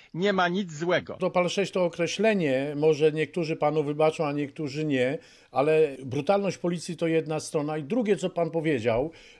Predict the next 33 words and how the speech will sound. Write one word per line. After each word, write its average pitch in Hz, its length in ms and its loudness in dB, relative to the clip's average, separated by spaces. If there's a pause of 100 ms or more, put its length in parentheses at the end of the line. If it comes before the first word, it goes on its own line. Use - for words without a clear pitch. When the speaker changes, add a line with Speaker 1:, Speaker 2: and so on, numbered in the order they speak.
Speaker 2:
to, 165 160 8
że 160 160 0
tam 160 400 2
włamują 160 460 4
się 139 60 -10
do 143 100 -2
sklepów, 160 600 2
grubsze 156 340 0
panie 160 340 2
wynoszą 151 360 -2
telewizory 151 540 0
i 147 40 -2
nie 143 140 0
tylko 156 300 -2
i 143 60 -4
tak 147 160 -4
dalej, 151 180 0
i - 40 -14
tak 147 120 -4
dalej. 160 220 0 (120)
To 226 100 0
zawsze 214 400 0
przy 170 440 0
różnego 190 420 -2
rodzaju 170 340 0
zamieszkach, 151 680 0
w 147 60 -10
najbardziej 175 420 -4
szczytnych - 480 -4
celach 151 440 0
zdarzają 160 460 0
się 165 140 -6
takie, 156 460 2